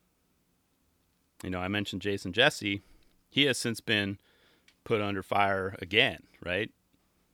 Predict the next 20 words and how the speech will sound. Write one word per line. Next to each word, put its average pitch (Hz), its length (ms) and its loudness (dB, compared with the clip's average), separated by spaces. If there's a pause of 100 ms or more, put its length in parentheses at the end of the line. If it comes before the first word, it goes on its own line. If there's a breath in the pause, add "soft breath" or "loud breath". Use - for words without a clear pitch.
(720)
And 95 120 -4
we 104 80 2
all 110 280 8
went 107 180 -2
through 107 160 -4
that 101 220 2
painful, 95 640 -2
a 98 80 -8
lot 95 180 0
of 92 80 -4
you 95 80 -6
guys 90 240 -6
didn't 87 220 -10
listen 87 220 -12
to 95 120 -8
it, - 120 -12
maybe, 90 300 -10
but 82 160 -10
I 90 120 -4
did, 95 340 -6